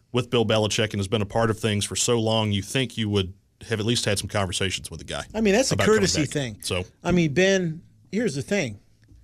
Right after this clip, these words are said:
Speaker 2: Uh, you have to be communicative with the guy that has done so much for you.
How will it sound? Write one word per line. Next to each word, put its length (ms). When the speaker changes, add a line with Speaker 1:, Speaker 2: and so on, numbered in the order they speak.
Speaker 2:
Uh, 480
you 200
have 280
to 320
be 460
communicative 880
with 360
the 80
guy 580
that 180
has 80
done 220
so 160
much 280
for 280
you. 320